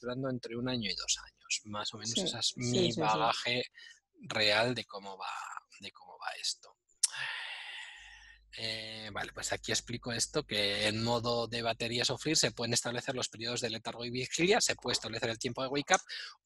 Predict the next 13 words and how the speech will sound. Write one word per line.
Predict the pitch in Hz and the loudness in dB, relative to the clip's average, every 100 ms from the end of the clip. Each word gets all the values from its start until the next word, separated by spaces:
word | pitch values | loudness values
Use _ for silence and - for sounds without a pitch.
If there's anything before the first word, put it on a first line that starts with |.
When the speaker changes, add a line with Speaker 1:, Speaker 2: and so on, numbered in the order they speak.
| - | 6
Speaker 1:
o | 190 196 | 10 12
incluso | 190 185 170 185 190 202 | 10 8 8 8 8 10
se | 185 | 8
puede | 151 143 | 8 8
hacer | 135 160 | 6 6
que | 165 175 | 4 6
se | 131 | 6
despierte | 113 - 127 127 175 | 4 2 2 2 0
por | 175 123 107 | 2 0 0
una | 107 110 | -2 -2
interrupción, | 110 117 107 - 120 135 | -2 -4 -6 -4 -2 -2
por | 139 - | -4 -10
un | 101 98 95 95 | -10 -10 -10 -12